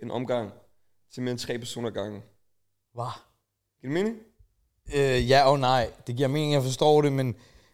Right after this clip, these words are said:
Speaker 2: hvorfor? Det er jo totalt underligt, jo.
Speaker 1: Det ved jeg ikke. Jeg ved, det må man ikke. Hvad synes du om det?
Speaker 2: Jeg synes, det er underligt. Øh, hvad er det, man prøver, øh, at undgå? Er det blackmailing, eller hvad? <laughs> Det er sgu da underligt.
Speaker 1: <laughs>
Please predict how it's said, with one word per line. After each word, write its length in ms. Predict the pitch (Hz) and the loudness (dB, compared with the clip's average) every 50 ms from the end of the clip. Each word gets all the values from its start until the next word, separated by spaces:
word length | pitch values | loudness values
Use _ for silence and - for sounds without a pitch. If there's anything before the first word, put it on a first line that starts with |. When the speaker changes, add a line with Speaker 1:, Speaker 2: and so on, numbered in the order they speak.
| _ _ _ _ _ _ | _ _ _ _ _ _
Speaker 2:
hvorfor? 400 | - 127 131 135 123 - 131 123 | -6 -2 -2 -2 0 0 0 0
Det 80 | 120 - | 0 0
er 40 | 127 | -4
jo 40 | 117 | -4
totalt 220 | - - 147 123 | -4 -4 -4 -4
underligt, 360 | 139 127 120 127 131 127 117 | -4 -4 -4 -2 -2 -2 -2
jo. 140 | 117 110 101 95 - _ _ _ _ | -4 -6 -8 -10 -14 _ _ _ _
Speaker 1:
Det 80 | - 123 | -6 -2
ved 140 | 156 175 165 | 2 4 4
jeg 100 | 175 185 | 2 2
ikke. 120 | 180 - - - _ _ _ _ _ _ _ _ _ _ _ _ _ _ _ - | 0 -6 -14 -20 _ _ _ _ _ _ _ _ _ _ _ _ _ _ _ -10
Jeg 100 | 127 127 | -10 -8
ved, 80 | 120 | -6
det 100 | 113 135 | -6 -4
må 160 | 143 156 165 | -2 -2 0
man 100 | 160 156 | 0 0
ikke. 100 | 151 127 | 0 -2
Hvad 80 | 107 143 | -4 -10
synes 100 | 139 - - | -10 -6 -6
du 60 | 185 | -4
om 80 | 160 156 | -4 -2
det? 160 | 165 165 170 - - _ _ _ _ _ _ _ _ _ _ _ _ _ _ _ _ _ _ _ _ - | -4 -6 -6 -10 -16 _ _ _ _ _ _ _ _ _ _ _ _ _ _ _ _ _ _ _ _ -10
Speaker 2:
Jeg 80 | 135 127 | -8 -6
synes, 180 | 120 127 113 | -6 -6 -6
det 100 | - 160 156 | -6 -6 -4
er 40 | |
underligt. 340 | 151 143 143 147 147 147 139 147 - 143 | -2 0 2 2 4 2 2 0 -6 -12
Øh, 80 | 143 - | -8 -2
hvad 420 | 127 127 127 127 123 123 123 131 131 | 2 4 4 6 6 6 6 4 4
er 40 | 139 | 4
det, 80 | 147 | 2
man 220 | 151 143 139 135 - | 2 0 0 -2 -2
prøver, 340 | 110 107 143 135 139 143 143 | 0 2 4 6 6 6 6
øh, 600 | 139 135 127 123 123 117 113 113 110 110 110 104 - - | 6 6 4 4 4 4 4 4 4 2 0 -2 -4 -4
at 180 | 123 123 123 | -2 0 2
undgå? 360 | 135 131 139 131 - 156 139 123 | 2 0 0 0 2 2 4 4
Er 60 | 120 | 2
det 680 | 117 117 117 113 113 110 110 110 110 110 107 107 107 | 2 0 0 0 0 0 0 -2 -4 -4 -6 -8 -6
blackmailing, 580 | 113 127 135 147 - 190 175 165 156 151 143 139 | -2 -2 -2 -2 -2 -2 -2 -2 0 -2 -2 -2
eller 240 | 123 120 120 117 110 | 0 2 2 2 2
hvad? 140 | 110 123 123 | 0 -2 -2
<laughs> 60 | 135 | -2
Det 180 | - - 185 170 135 - - - _ _ _ _ _ _ _ _ _ _ _ _ _ | -4 -4 -4 -6 -6 -8 -14 -20 _ _ _ _ _ _ _ _ _ _ _ _ _
er 40 | _ | _
sgu 160 | - - 135 | -14 -8 -6
da 40 | 135 139 | -4 -4
underligt. 460 | 135 127 139 147 151 131 117 117 120 - _ _ _ _ _ _ _ _ _ _ _ _ _ _ _ | -4 -2 -2 -2 -2 -4 -4 -8 -18 -20 _ _ _ _ _ _ _ _ _ _ _ _ _ _ _
Speaker 1:
<laughs> 140 | - - | -20 -18